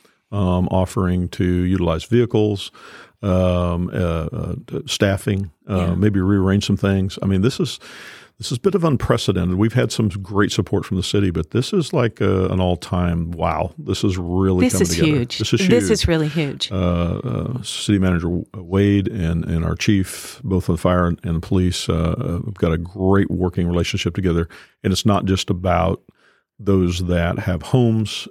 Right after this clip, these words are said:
Speaker 1: and
Speaker 2: Right.
Speaker 1: it's not just about, uh, you know, the citizens who pay taxes.
Speaker 2: Right.
Speaker 1: It's about the most vulnerable too. This, this is,
Speaker 2: Absolutely.
Speaker 1: this is really cool.
Speaker 2: Uh, it's, it's
Speaker 1: Yeah.
Speaker 2: really cool. And, you know, and it's a huge undertaking too.
Speaker 1: Mm-hmm.
Speaker 2: You know, it's a huge undertaking to make sure that we have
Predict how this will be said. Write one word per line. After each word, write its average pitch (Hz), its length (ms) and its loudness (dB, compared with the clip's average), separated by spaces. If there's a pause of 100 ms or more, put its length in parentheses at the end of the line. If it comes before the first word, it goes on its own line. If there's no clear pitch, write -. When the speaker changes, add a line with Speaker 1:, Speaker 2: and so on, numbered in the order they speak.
Speaker 1:
and 87 160 -2
Speaker 2:
Right. 87 160 4
Speaker 1:
it's 80 120 -2
not 87 180 0
just 85 240 -2
about, 85 540 0
uh, 87 300 0 (120)
you 92 80 -8
know, 85 140 -2
the 85 100 -2
citizens 90 600 0
who 87 400 0
pay 101 120 2
taxes. 110 520 0 (160)
Speaker 2:
Right. 165 340 -2 (100)
Speaker 1:
It's - 140 -14
about 92 260 2
the - 60 -4
most 87 200 0
vulnerable 92 340 -2
too. 87 260 -2 (260)
This, - 100 0
this 120 120 2
is, - 80 0 (140)
Speaker 2:
Absolutely. 180 180 0
Speaker 1:
this 143 200 -2
is 151 120 -2
really 135 220 0
cool. - 280 -8 (140)
Speaker 2:
Uh, 233 160 2
it's, 254 240 0
it's - 180 2
Speaker 1:
Yeah. - 60 -4
Speaker 2:
really 180 220 4
cool. 143 320 -2
And, 196 260 2 (180)
you 269 200 0
know, 262 140 4
and 285 140 2
it's 277 200 2
a 269 40 4
huge 262 300 0
undertaking 190 580 -2
too. 185 300 -8 (120)
Speaker 1:
Mm-hmm. 95 380 -2
Speaker 2:
You 196 100 4
know, 180 200 2
it's - 220 0
a 208 40 -2
huge 202 280 0
undertaking 175 580 0
to 180 140 -6
make 170 180 0
sure 165 280 2
that 160 180 -2
we 165 180 4
have 165 400 2